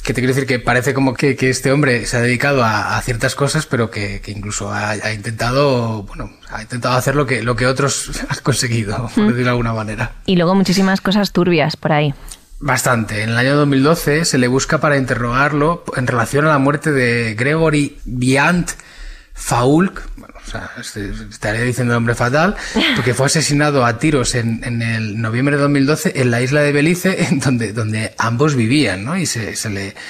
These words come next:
Speaker 2: Hmm.
Speaker 1: este episodio, pues a él incluso le cuesta una sentencia en el Tribunal de Florida, a raíz de una,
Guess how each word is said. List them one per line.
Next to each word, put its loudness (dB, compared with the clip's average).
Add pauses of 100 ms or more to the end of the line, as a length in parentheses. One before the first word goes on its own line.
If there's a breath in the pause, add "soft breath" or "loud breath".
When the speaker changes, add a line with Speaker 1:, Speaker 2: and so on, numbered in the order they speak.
Speaker 2:
Hmm. 4
Speaker 1:
este -2
episodio, 2
pues 0
a 0
él 2
incluso -4
le -4
cuesta -2
una 0
sentencia 0
en -4
el -6
Tribunal -4
de -2
Florida, 0 (340)
a -2
raíz -2
de 0
una, 2